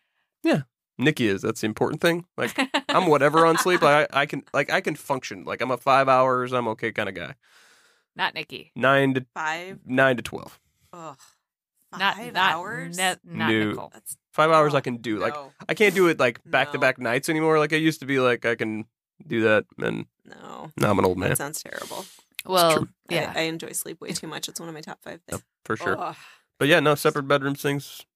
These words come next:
Speaker 1: it's all working out okay.
Speaker 3: Mm.
Speaker 1: Uh,
Speaker 2: Nice.
Speaker 1: no, that's good. Uh, so Fred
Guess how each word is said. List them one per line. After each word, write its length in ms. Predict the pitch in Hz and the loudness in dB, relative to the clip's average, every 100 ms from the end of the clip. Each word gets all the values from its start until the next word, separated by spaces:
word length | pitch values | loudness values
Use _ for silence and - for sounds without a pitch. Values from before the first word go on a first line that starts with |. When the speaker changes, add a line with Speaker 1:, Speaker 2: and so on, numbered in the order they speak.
| _ _ | _ _
Speaker 1:
it's 60 | |
all 100 | 92 92 | -4 -4
working 200 | 95 101 | -2 -2
out 80 | 101 | -2
okay. 180 | 110 - _ _ _ _ _ - - - | -6 -12 _ _ _ _ _ -18 -18 -6
Speaker 3:
Mm. 60 | |
Speaker 1:
Uh, 420 | - 110 107 110 110 | 0 4 4 4 2
Speaker 2:
Nice. 280 | 113 - - - | 0 -10 -14 -6
Speaker 1:
no, 140 | 131 127 | -6 -6
that's 180 | 117 | -12
good. 140 | - 123 _ _ - - _ _ | -14 -18 _ _ -20 -20 _ _
Uh, 260 | - 127 120 | 4 4 4
so 220 | - 135 | 2 2
Fred 160 | - | 4